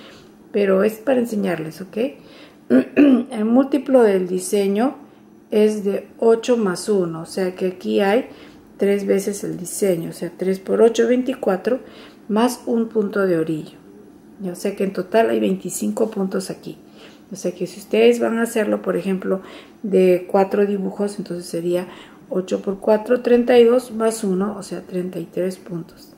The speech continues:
Así, más o menos para darle la idea de cómo tienen que montar los puntos. Ahora, yo aquí he tejido una hilera del derecho y ahora toca la hilera del revés. O sea, la hilera del derecho es como si fuera la primera hilera.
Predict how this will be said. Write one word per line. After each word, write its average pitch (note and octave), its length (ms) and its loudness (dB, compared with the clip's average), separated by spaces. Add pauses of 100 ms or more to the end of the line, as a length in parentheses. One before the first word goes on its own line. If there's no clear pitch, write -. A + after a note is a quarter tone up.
Así, - 300 -8 (480)
más G3 260 0
o F#3+ 80 -2
menos F#3 280 -2
para E3 200 -4
darle F3+ 240 -2
la F#3+ 100 0
idea F#3 240 2
de F#3 120 -4
cómo F#3 300 -6
tienen F3 280 -6
que F#3 100 -10
montar E3 340 -10
los E3+ 180 -14
puntos. - 280 -14 (440)
Ahora, G3 260 4
yo A3 200 4
aquí B3 500 0 (800)
he C4+ 100 -2
tejido B3 560 6
una A3 220 2
hilera G3 300 4
del F3 180 0
derecho C4+ 540 4 (640)
y F#3+ 100 2
ahora G#3 260 6
toca G3 280 4
la G3+ 140 2
hilera E3 240 -2
del F3+ 140 -4
revés. G#3+ 440 2
O - 20 -14
sea, - 180 -12 (240)
la F#3+ 140 0
hilera A3 360 4
del C4+ 80 4
derecho B3+ 420 4
es - 160 -6
como F#3+ 220 -4
si F#3 100 -10
fuera G#3 220 -2
la A3+ 100 -2
primera F3+ 380 -2
hilera. E3+ 360 -6